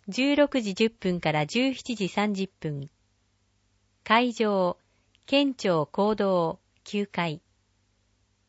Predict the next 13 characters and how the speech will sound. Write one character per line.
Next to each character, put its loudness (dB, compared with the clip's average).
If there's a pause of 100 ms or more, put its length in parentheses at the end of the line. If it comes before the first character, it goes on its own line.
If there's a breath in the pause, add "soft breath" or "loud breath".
(180)
問 4
い 2
合 0
わ 2
せ、 -2 (440)
県 2
政 0
策 -2
審 -2
議 -2
室。 -8 (640)
電 0
話 0